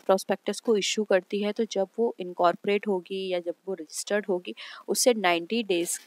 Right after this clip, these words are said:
के अंदर उसको अपने prospectus को issue कर देना है, ठीक है। तो यहाँ पे ninety days of its incorporation right answer हो जाएगा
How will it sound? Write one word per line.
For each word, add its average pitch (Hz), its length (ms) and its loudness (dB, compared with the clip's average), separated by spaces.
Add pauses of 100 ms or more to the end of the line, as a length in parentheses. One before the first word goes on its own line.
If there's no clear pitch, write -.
(120)
के 247 120 2
अंदर 190 420 2
उसको 196 340 0
अपने 190 280 0
prospectus - 720 -6
को 220 160 2
issue 202 300 0
कर 156 300 0
देना 147 240 0
है, 147 280 -12
ठीक 269 160 -2
है। 277 80 -2 (340)
तो 226 60 6
यहाँ 214 180 4
पे 233 120 0
ninety 214 400 0
days 196 480 0
of 196 240 -2
its - 140 -8
incorporation 180 840 -2
right 165 180 0
answer 170 340 0
हो - 180 4
जाएगा 135 400 0